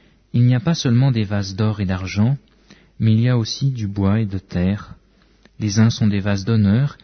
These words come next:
et les autres sont d'un usage vil. Si donc quelqu'un se conserve pur,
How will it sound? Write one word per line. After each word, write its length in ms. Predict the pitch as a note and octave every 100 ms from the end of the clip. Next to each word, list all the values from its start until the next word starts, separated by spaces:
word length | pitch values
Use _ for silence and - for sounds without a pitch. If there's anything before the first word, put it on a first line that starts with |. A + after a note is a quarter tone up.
| - _ -
et 120 | C#3
les 240 | C#3+ D3
autres 280 | F3+ G#3 -
sont 180 | C3 B2
d'un 200 | A2+ A#2
usage 440 | A#2 G#2 G#2+ F#2+
vil. 360 | F2+ F2+ E2+ E2+ - _ _ _ _ _ _ _
Si 200 | - -
donc 340 | G2+ C3+ C#3 -
quelqu'un 420 | G2+ F#2+ - E3+
se 140 | -
conserve 540 | A2+ A2+ - C3 A2 G2
pur, 460 | - C3+ E3+ D#3+